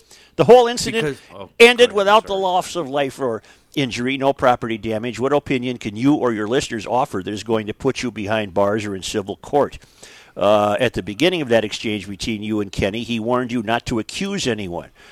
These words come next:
Speaker 1: What the bleep? Does Kenny think you don't have any brains? Did he think you were tap dancing on a landmine <laughs> by merely mentioning the thirty-five W in-, incident? An incident which has been discussed by all forms of media worldwide. I would love to hear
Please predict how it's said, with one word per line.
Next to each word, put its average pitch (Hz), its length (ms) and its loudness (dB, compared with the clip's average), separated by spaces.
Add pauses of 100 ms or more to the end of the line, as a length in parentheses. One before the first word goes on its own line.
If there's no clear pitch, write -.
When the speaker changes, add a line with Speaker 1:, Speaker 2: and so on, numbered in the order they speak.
(120)
Speaker 1:
What 165 220 2
the 185 120 4
bleep? 175 400 -2
Does 107 200 -8
Kenny 147 260 0
think 165 240 -6
you 156 60 0
don't 156 160 -2
have 165 140 2
any 160 120 -4
brains? 170 540 -4
Did 131 100 -10
he 117 100 -6
think 175 220 -2
you 156 100 -6
were 127 80 -4
tap - 380 2
dancing 175 340 -2
on 160 120 -2
a 147 40 0
landmine 170 800 -2 (160)
<laughs> - 160 -20
by 160 80 10 (140)
merely 220 420 0 (100)
mentioning 190 460 0
the 196 100 0
thirty-five 190 640 2
W 180 380 2
in-, 165 100 -2 (140)
incident? 226 480 -4 (320)
An 165 200 6
incident 226 460 0
which 202 140 0
has 185 120 -2
been 190 180 2
discussed 180 520 0 (220)
by 147 120 6
all 180 220 6
forms 190 360 -4
of 175 100 -2
media 185 340 0
worldwide. 170 800 2
I 165 60 2
would 156 160 0
love 180 180 2
to 175 80 -4
hear 165 280 0